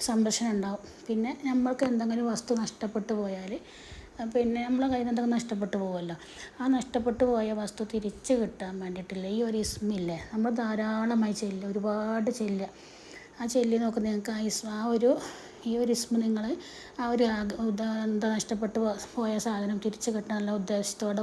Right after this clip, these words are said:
കൂടി, ആ ഒരു നിയ്യത്തോടെ കൂടി നിങ്ങൾ ഈ ഒരു ഇസ്മ ഒരുപാട്, എത്രയാണ് കണക്കൊന്നും പറയുന്നത്, ധാരാളമായി ചെല്ലുകയാണെന്നുണ്ടല്ലോ, നമുക്കില്ല നഷ്ടപ്പെട്ടു പോയ വസ്തു തിരിച്ച് കിട്ടും. അതേപോലെ തന്നെ പിന്നെ നമുക്കില്ല, ഇത്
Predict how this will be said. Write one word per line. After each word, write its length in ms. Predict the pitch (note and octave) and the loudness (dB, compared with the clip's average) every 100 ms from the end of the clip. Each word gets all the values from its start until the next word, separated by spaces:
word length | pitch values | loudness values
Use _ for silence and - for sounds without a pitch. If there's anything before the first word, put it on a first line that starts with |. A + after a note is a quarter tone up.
| G#3 | -2
കൂടി, 200 | G3 G#3 | -4 -2
ആ 60 | G3+ | -4
ഒരു 100 | G3+ | -2
നിയ്യത്തോടെ 420 | G3 F#3 G3+ G3 G3 | -2 -2 -2 -2 0
കൂടി 140 | G3 G3 | -2 -2
നിങ്ങൾ 160 | G3+ G3+ | -2 -2
ഈ 40 | G3+ | 0
ഒരു 80 | G#3 | -2
ഇസ്മ 220 | - G3 B3 - - - - - - - - | -2 -2 -2 -4 -16 -18 -20 -20 -20 -6 2
ഒരുപാട്, 500 | A#3 A#3 A#3+ B3 B3 G#3 G3+ | 4 4 2 4 6 6 4
എത്രയാണ് 360 | - A#3 A#3+ A#3+ | 0 2 2 2
കണക്കൊന്നും 420 | A3+ G#3+ - A3+ A3+ | 0 0 0 2 2
പറയുന്നത്, 240 | G#3+ A3 A3 | 2 2 2
ധാരാളമായി 580 | G#3 G#3 G#3+ A3+ G#3 G3+ | 4 2 2 2 2 2
ചെല്ലുകയാണെന്നുണ്ടല്ലോ, 840 | G#3 G3 G3+ G3 G3 F#3+ F#3 G3+ - - - - - A3+ | 2 4 2 2 2 0 0 0 -2 -4 -16 -18 -4 2
നമുക്കില്ല 420 | A3 A3 B3 A3 A3 G#3 | 4 4 4 4 4 0
നഷ്ടപ്പെട്ടു 420 | - G3+ G#3+ G#3+ | -2 -4 0 2
പോയ 100 | G#3 G#3 | 2 2
വസ്തു 160 | - A3+ | 2 4
തിരിച്ച് 340 | A#3 G3+ - A3 | 4 2 -2 -2
കിട്ടും. 280 | F#3 - - - - - - - - - A#3 | -2 -4 -8 -8 -20 -16 -14 -14 -14 -6 0
അതേപോലെ 440 | B3 B3+ B3+ A3+ G3+ | 2 4 4 2 0
തന്നെ 260 | G#3 G#3 D4+ - - - - - | 0 0 -2 -6 -16 -20 -18 -4
പിന്നെ 380 | A#3 A3 G#3 G3+ - - - - - - - - - - - | 0 2 2 0 -4 -12 -20 -20 -20 -20 -20 -20 -20 -14 0
നമുക്കില്ല, 480 | C4+ A#3 A3+ B3 G3+ A3 F4+ | 4 4 4 4 4 2 0
ഇത് 120 | A3+ | 0